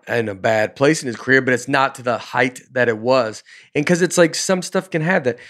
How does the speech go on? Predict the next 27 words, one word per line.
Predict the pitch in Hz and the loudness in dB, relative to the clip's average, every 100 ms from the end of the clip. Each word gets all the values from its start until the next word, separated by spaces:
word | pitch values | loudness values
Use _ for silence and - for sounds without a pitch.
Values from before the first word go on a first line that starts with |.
| - | -20
So | - | 0
you're | 170 170 | 4 8
like, | 165 | 8
well, | 147 147 143 131 _ | 8 8 6 2 _
<clears throat> | - | -2
I | 190 175 170 196 | 0 2 2 2
look | 196 | 4
at | 170 | 4
it | |
as | 160 | 4
like, | 139 147 | 4 2
well, | 139 | 2
how | 139 147 185 | 2 4 4
can | 196 190 | 2 0
you | 165 156 143 139 127 _ - _ _ _ | 0 2 2 0 -6 _ -20 _ _ _
create | - 202 226 | 2 4 6
this | 208 160 | 4 4
audience | 175 165 160 147 135 | 6 6 4 0 -2
that's | 135 | -6
gonna | - 156 | -2 -2
stay | 135 - 156 151 151 147 139 139 _ _ - | -2 2 4 6 6 4 0 -6 _ _ 0
and | 147 | 2
they're | |
gonna | 151 143 | 4 4
build | 135 147 | 4 4
with | 135 139 117 | 6 2 0
you? | 104 | -8